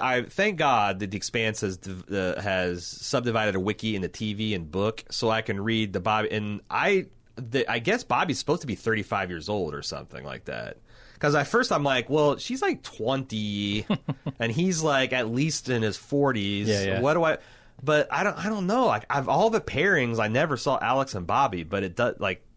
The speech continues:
Speaker 1: I, I read it as very flirty. Like, "Hey, sailor,"
Speaker 2: Yeah.
Speaker 1: is, is in that tone of voice is a,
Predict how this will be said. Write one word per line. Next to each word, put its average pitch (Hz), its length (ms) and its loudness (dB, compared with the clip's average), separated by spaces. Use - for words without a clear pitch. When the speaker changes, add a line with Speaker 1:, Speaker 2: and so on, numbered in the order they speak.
Speaker 1:
I, 143 160 0
I 156 160 2
read 185 220 4
it 120 80 2
as 104 140 -2
very 107 300 2
flirty. 87 460 -2
Like, 123 120 -2
"Hey, 208 200 4
sailor," 120 760 2
Speaker 2:
Yeah. 127 440 6
Speaker 1:
is, 113 360 -4
is 117 360 2
in 120 160 -2
that 135 200 -2
tone 147 200 0
of 117 80 0
voice 127 380 2
is 104 280 -4
a, 92 460 0